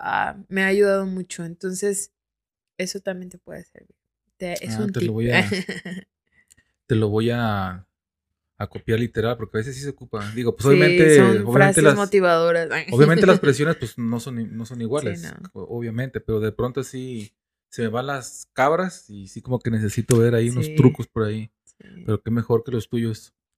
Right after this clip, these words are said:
Speaker 2: Y
Speaker 1: Sí,
Speaker 2: ya así
Speaker 1: muchas
Speaker 2: como ya
Speaker 1: gracias.
Speaker 2: de lo, de lo, de lo último, este, también me surgió una pregunta.
Speaker 1: Mm.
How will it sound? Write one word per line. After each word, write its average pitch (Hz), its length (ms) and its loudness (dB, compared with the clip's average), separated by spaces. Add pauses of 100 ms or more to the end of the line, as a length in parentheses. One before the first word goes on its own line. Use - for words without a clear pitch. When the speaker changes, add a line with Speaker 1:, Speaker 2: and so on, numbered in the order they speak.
(320)
Speaker 2:
Y 127 80 -2
Speaker 1:
Sí, - 20 -
Speaker 2:
ya 135 140 10
así 156 180 6
Speaker 1:
muchas 170 60 -4
Speaker 2:
como 170 260 4
ya 131 160 4
Speaker 1:
gracias. - 40 0
Speaker 2:
de 156 120 6
lo, 123 420 2 (880)
de 113 200 -2
lo, 107 540 0
de 117 120 -4
lo 113 100 -2
último, 143 540 -2 (880)
este, 120 680 -2 (1300)
también 139 640 -2
me 117 580 -4 (260)
surgió 123 300 -6
una 135 160 -2
pregunta. 117 580 -2 (480)
Speaker 1:
Mm. 180 80 -16